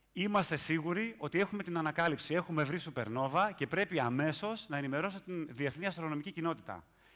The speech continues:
Αλλά πρέπει να είμαστε απόλυτα σίγουροι γι' αυτό. Εγώ τότε, κατευθείαν μου ήρθε στο μυαλό το Εύρυκα, το Αρχιμίδη. Και έτσι το έγραψα κι εγώ με τη σειρά μου, άμα δείτε, στη σελίδα μας, στο group. Ευρύκαμε ότι όντως αυτό που έχουμε βρει είναι καινούριο σουπερνόβα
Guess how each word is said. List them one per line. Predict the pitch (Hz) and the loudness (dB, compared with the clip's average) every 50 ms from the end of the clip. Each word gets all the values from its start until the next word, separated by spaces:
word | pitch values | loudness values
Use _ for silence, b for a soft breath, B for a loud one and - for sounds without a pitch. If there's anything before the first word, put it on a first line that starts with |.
| b b b b | b b b b
Αλλά | - 123 123 120 | 2 2 2 4
πρέπει | - 175 180 175 | 2 0 0 2
να | 180 185 | 2 4
είμαστε | 190 165 - 165 | 4 4 2 0
απόλυτα | - - 180 175 156 131 | 0 2 2 2 0 -2
σίγουροι | 110 - 113 92 101 92 | -6 -8 -8 -8 -8 -8
γι' | 95 95 | -6 -8
αυτό. | 90 - - 95 90 85 b b b b b _ _ _ _ _ _ | -8 -10 -12 -18 -20 -20 b b b b b _ _ _ _ _ _
Εγώ | - 120 123 127 196 208 | -2 0 2 2 0 0
τότε, | - 214 214 214 208 196 208 226 233 - - - - _ _ | 2 0 0 2 4 2 2 2 0 -4 -12 -20 -20 _ _
κατευθείαν | - 139 - - 127 - - - 196 220 214 190 190 196 180 | -6 -6 -4 -4 -6 -6 -6 -4 -2 2 2 4 4 2 0
μου | 185 | -2
ήρθε | 190 165 180 | -2 -4 -6
στο | 170 - 170 | -6 -6 -4
μυαλό | 147 143 127 120 113 110 131 165 196 208 - - - - - | -2 -2 0 0 0 0 -2 -2 -4 -6 -10 -18 -20 -12 -4
το | - 123 127 | 2 4 6
Εύρυκα, | 143 160 180 170 147 151 143 127 - - 151 156 180 202 214 - - _ _ _ _ | 8 8 6 6 2 0 -2 -2 0 0 2 2 2 0 -4 -10 -20 _ _ _ _
το | - | -4
Αρχιμίδη. | 151 143 - - 165 170 180 165 120 117 | -4 -4 -4 -4 -2 0 0 0 0 0
Και | - - | 0 0
έτσι | 190 - - - | 0 0 0 0
το | 202 | 0
έγραψα | 190 180 196 185 - - | 2 2 2 0 0 -2
κι | - - 156 | -4 -2 0
εγώ | 147 185 202 | 0 0 0
με | 196 180 | 0 0
τη | 160 | -2
σειρά | - - 151 147 165 175 170 | 0 2 4 6 6 6 6
μου, | 156 147 | 6 2
άμα | 147 139 135 123 | 2 2 0 0
δείτε, | 123 147 143 196 208 208 202 | -2 -2 -4 -4 -6 -6 -8
στη | 175 - 160 139 | -10 -10 -8 -8
σελίδα | - 120 113 127 131 165 | -6 -6 -6 -4 -4 -6
μας, | 190 214 226 214 - - - _ | -6 -6 -8 -10 -14 -16 -20 _
στο | - - 131 110 110 | -16 -14 -10 -6 -6
group. | 151 214 226 - b b b b b | -4 -6 -6 -8 b b b b b
Ευρύκαμε | - - 135 160 220 254 247 165 135 117 107 95 90 - b b b b b b | -4 -2 2 2 4 4 6 4 4 4 0 -4 -6 -10 b b b b b b
ότι | - 127 123 - 139 | -10 -8 -2 2 4
όντως | 147 165 185 185 185 226 214 - | 4 6 4 4 2 0 -2 -2
αυτό | 160 - 208 196 | -2 -2 -4 -4
που | 196 | -4
έχουμε | 208 165 190 180 170 | -6 -4 -2 0 0
βρει | 151 170 196 202 | 0 0 0 0
είναι | 202 196 175 151 127 104 - b b b b b b _ - | 0 0 0 0 0 -2 -4 b b b b b b _ -2
καινούριο | - 127 135 196 233 233 226 202 | 0 0 2 2 2 2 0 0
σουπερνόβα | - 175 - 180 160 156 160 170 180 180 214 233 247 254 - | 0 0 2 2 4 4 4 4 4 4 2 2 0 -2 -8